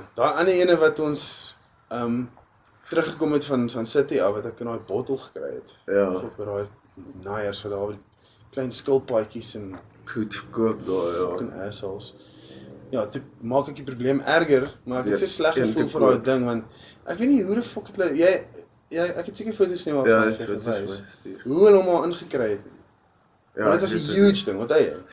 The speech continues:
Speaker 2: Ja. <laughs>
Speaker 1: Hy was so seker fucking
Speaker 2: Ja, hy was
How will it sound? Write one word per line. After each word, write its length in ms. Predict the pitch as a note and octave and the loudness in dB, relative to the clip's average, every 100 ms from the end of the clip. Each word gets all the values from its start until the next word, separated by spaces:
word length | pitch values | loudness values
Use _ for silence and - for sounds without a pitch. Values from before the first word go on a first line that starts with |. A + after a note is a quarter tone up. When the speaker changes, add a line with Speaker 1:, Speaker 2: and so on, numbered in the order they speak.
| - | -12
Speaker 2:
Ja. 140 | G2+ G2 - - - | -10 -10 -10 -10 -10
<laughs> 360 | - - D2+ | -12 -10 -4
Speaker 1:
Hy 60 | D3 | 2
was 160 | F#3+ G3 | 2 2
so 80 | |
seker 500 | - G#3 G3+ G#3 F#3 E3+ - - | 0 0 4 6 6 2 -10 -12
fucking 300 | E3+ E3+ F#3 | -10 -4 2
Speaker 2:
Ja, 200 | G#2 G#2 G#2+ | 8 8 8
hy 60 | |
was 320 | A2+ B2 - | 4 -2 -8